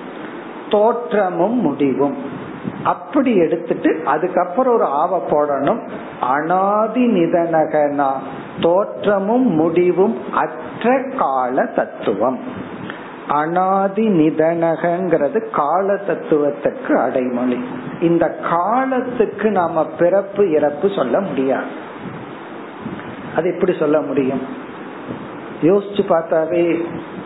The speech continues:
ஆச்சரியமா இருக்கும். காலம்ங்கிறது தான் ஒரு பொருளினுடைய பிறப்பு இறப்பை குறிக்கிறது. இந்த டைம்ங்கிற பிரின்சிபலை பயன்படுத்தி தான்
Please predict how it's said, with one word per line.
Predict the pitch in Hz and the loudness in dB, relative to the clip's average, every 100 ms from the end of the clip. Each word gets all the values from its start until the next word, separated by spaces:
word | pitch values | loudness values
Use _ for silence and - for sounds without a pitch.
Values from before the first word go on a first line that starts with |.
| - - | -12 -2
ஆச்சரியமா | 143 - - 147 147 147 127 | -2 0 0 2 2 4 2
இருக்கும். | - - 117 - - - - - | 0 -4 -4 -6 -12 -14 -14 -8
காலம்ங்கிறது | - 143 175 208 233 240 240 247 240 220 214 - 214 | 0 2 4 4 2 0 0 2 2 2 0 2 2
தான் | 220 226 143 170 262 139 143 - | 4 4 2 0 0 -2 -2 2
ஒரு | 151 175 196 285 - | 4 6 6 2 2
பொருளினுடைய | - 202 247 269 254 226 214 196 180 185 233 - | 4 4 6 4 4 2 2 2 2 2 0 2
பிறப்பு | 165 - - 226 | 2 2 0 2
இறப்பை | 175 156 - 202 - | 2 2 2 -2 0
குறிக்கிறது. | 151 151 156 117 - - - - - - - - 147 | 0 2 0 -2 -4 -10 -12 -14 -14 -14 -14 -8 0
இந்த | 143 - - | 0 0 -4
டைம்ங்கிற | 185 220 262 269 254 226 - | 0 2 2 4 2 2 0
பிரின்சிபலை | 180 220 226 226 - 214 185 - | -2 -2 0 0 2 2 2 0
பயன்படுத்தி | 147 170 196 175 160 - 165 147 | 0 2 2 2 0 2 0 2
தான் | 185 165 127 180 | 2 0 2 0